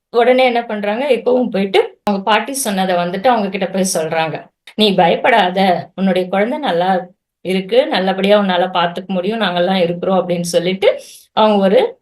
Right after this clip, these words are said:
ஆ, நம்பிக்கையை அவங்க கொடுக்குறாங்க. அதுக்கப்புறமா கொஞ்ச நேரத்துல வலி அதிகமாகுது.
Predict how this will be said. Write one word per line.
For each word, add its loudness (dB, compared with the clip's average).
ஆ, 2
நம்பிக்கையை -2
அவங்க -6
கொடுக்குறாங்க. -2
அதுக்கப்புறமா 2
கொஞ்ச 2
நேரத்துல 0
வலி 0
அதிகமாகுது. -2